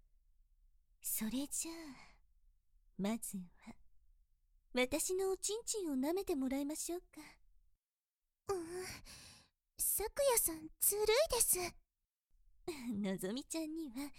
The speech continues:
Speaker 1: 後でもっと気持ちいい穴、使わせてあげるからね。
Speaker 2: わかりました。それじゃあ、おちんちん舐めるの、見守ってますね。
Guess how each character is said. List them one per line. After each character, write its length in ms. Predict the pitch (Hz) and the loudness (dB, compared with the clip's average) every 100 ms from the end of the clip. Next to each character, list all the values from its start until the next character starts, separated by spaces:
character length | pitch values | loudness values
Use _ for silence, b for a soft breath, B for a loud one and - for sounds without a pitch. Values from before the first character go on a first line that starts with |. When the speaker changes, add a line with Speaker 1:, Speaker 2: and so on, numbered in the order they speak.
| B B B B - | B B B B -6
Speaker 1:
後 240 | 247 - 247 | -6 -4 -6
で 160 | 180 | -8
も 140 | 165 165 185 330 | -8 -8 -8 -12
っ 40 | - | -10
と 100 | 494 427 | -6 -2
気 120 | 330 | -2
持 140 | 277 | -2
ち 200 | 285 339 | -2 -2
い 240 | 330 339 294 | -2 -2 -6
い 60 | |
穴、 240 | 233 254 - - - - - | -10 -10 -12 -14 -18 -20 -10
使 240 | - - | -4 0
わ 100 | 208 | 0
せ 120 | - - | -2 -6
て 140 | 277 | -8
あ 40 | |
げ 120 | 269 294 | -6 -10
る 100 | 370 | -10
か 140 | 320 | -12
ら 80 | 240 | -14
ね。 60 | - 359 622 - _ - _ _ _ _ _ _ | -14 -12 -12 -14 _ -20 _ _ _ _ _ _
Speaker 2:
わ 160 | 294 262 | -2 -2
か 160 | 302 | -2
り 100 | 311 | 0
ま 160 | 339 359 | 2 2
し 120 | - | 2
た。 80 | 320 285 - B B B B _ _ _ _ - | 0 -6 -10 B B B B _ _ _ _ -2
そ 320 | - - 269 | 0 0 2
れ 120 | 294 | 0
じ 140 | - 339 | 2 4
ゃ 40 | |
あ、 180 | 330 302 B B B B _ _ _ _ - | 4 2 B B B B _ _ _ _ 0
お 100 | 247 | 0
ち 260 | - 311 | 2 2
ん 80 | 330 | 2
ち 200 | - 262 | 2 2
ん 100 | 226 | 2
舐 100 | 226 | 2
め 160 | 254 294 | 2 2
る 100 | 247 | 2
の、 180 | 247 262 B B B B _ - | 0 -2 B B B B _ 4
見 140 | 294 | 6
守 180 | 311 339 | 8 6
っ 40 | 359 | 4
て 120 | 392 | 4
ま 100 | 415 | 4
す 160 | 427 339 | 4 2
ね。 300 | 269 349 - | 0 -4 -6